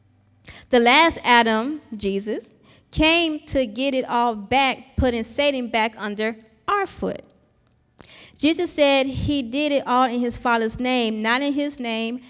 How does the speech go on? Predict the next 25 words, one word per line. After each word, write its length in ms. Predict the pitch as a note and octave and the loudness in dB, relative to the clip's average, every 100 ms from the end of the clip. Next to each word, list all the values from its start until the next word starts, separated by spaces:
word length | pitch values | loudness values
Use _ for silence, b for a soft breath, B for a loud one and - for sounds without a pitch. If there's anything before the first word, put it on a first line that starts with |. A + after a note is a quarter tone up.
| B | B
not 240 | A3 A#3 | 0 2
in 140 | B3+ C4+ | 2 0
his 240 | C4 C4+ | -2 -2
power, 520 | - B3 G#3 G#3 G#3+ B3 A#3 | -2 -2 -2 -2 -6 -8 -6
Jesus 300 | A3+ G#3 G3+ | -4 -4 -4
that 160 | G3+ | -4
is, 180 | G3 G3+ | -4 -8
not 140 | F#3+ G#3 | -8 -8
in 80 | |
Jesus' 280 | G#3+ A3 B3 | -6 -6 -6
name, 300 | B3 G#3 A#3+ - B B | -4 -4 -6 -10 B B
not 220 | G3 G3+ | -4 -2
in 80 | G#3 | -2
his 180 | G#3+ | -4
power 300 | G#3+ A#3 A3 | -4 -2 -2
or 100 | A3+ | -2
authority, 640 | A#3+ A#3+ G3+ G#3 G#3+ A3 C4+ B B B | -2 0 0 0 -4 -8 -8 B B B
because 340 | A3+ A#3 G#3+ | -4 -2 0
as 220 | G#3 G#3+ | 0 -2
a 80 | G3 | -2
human 320 | G#3+ A#3 G#3+ | -4 -2 -4
being, 240 | G#3+ C#4+ C#4 | -4 -2 -2
he 140 | C4+ | -4
had 280 | C4+ E4 C#4 | -6 -6 -6
none. 380 | G#3 F#3+ D#3 | -6 -8 -10